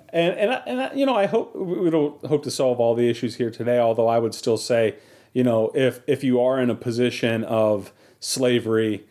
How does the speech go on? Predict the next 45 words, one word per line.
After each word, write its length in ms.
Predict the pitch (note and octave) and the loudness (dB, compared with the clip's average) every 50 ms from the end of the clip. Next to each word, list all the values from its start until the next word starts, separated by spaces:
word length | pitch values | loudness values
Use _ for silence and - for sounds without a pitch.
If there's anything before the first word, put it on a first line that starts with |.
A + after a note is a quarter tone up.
| _ _ _ _ - | _ _ _ _ -8
um, 500 | G#2 G#2+ G#2+ G#2+ G#2+ G#2+ G#2 G#2 G#2+ G#2 | -6 -2 -2 -2 -2 -2 -4 -4 -6 -4
myself, 600 | A2 G#2 G2+ - - C#3 A#2+ A2+ G#2 - - - C3+ - - | -4 -4 -4 -2 0 0 2 2 0 -2 -6 -16 -18 -12 -8
if 320 | A#2 A#2+ A2+ G#2 A2 - B2 | -4 -4 -2 -2 -2 0 0
I 40 | A2+ | 2
were 120 | A2 G#2 | 2 0
to 60 | G2+ | 0
say 120 | - - A2+ | 0 -2 0
that, 180 | G#2 G#2 G2+ G2 | 0 0 0 -2
if 100 | F#2 - | -2 -4
somebody 240 | - A2 G2+ G2 F#2+ | -6 -6 -4 -4 -4
were 80 | F#2+ | -2
listening 300 | G2 A2 F2+ - G#2+ F2+ | -2 -4 -4 -4 -6 -8
to 60 | - - | -6 -6
this, 200 | F#2+ F#2 F#2 - | -6 -6 -4 -4
that 120 | G2+ G2 | -4 -4
was 100 | G2+ F#2 | -4 -2
an 100 | G2 G2+ | -2 -2
actual 220 | G2 G2 - - G2 | -4 -4 -6 -6 -8
slave, 600 | - - - G#2+ G2+ F#2+ - - - - - - - | -6 -2 2 2 2 2 0 -4 -10 -20 -20 -10 -4
or, 140 | - D#3+ | -2 -2
you 100 | D3+ F3+ | 0 0
know, 60 | F3+ C3+ | 0 0
maybe 240 | A2 A2 C3 C3+ | 0 0 0 0
somebody 280 | A#2+ - C3 A#2 A#2 A2+ | 0 0 0 0 0 -2
just 160 | G#2+ G#2+ - | -2 -4 -4
thought, 200 | - A#2 G2+ F#2 | -4 -4 -4 -2
"Hey, 120 | - D3 C3+ | -2 -2 0
I 80 | A#2 | 0
don't 120 | A2+ A2+ G#2+ | 0 0 -2
like 140 | G#2 G#2 | -4 -4
the 60 | - G#2+ | -4 -4
government 380 | G#2+ G#2+ A2 G#2+ G#2 G2+ - | -4 -4 -4 -4 -6 -6 -10
stealing 340 | - - - B2+ C3 C#3 B2 | -8 -4 0 0 2 0 0
from 140 | A#2 - G2+ | -2 -4 -4
me 140 | G#2 G#2+ G#2 | -2 -2 -2
anymore, 340 | G#2 G#2 G#2 G#2 G#2+ G#2 | -2 -4 -2 0 0 0
and 100 | G#2 G2 | 0 0
I 80 | G2+ G2 | 0 0
don't 120 | G#2+ G2+ | 0 0
like 160 | G2+ G2+ G2 - | -2 -2 -2 -4
paying 160 | A#2 G2+ F#2+ | -6 -6 -4
taxes 340 | - A2+ A#2 - - G#2 - | -4 -6 -6 -6 -8 -14 -14
to 60 | - | -12
the 80 | - | -8
government." 360 | F#2+ A2+ C#3+ D3 C3 G#2+ G2+ | -4 -2 -2 0 -2 -2 -4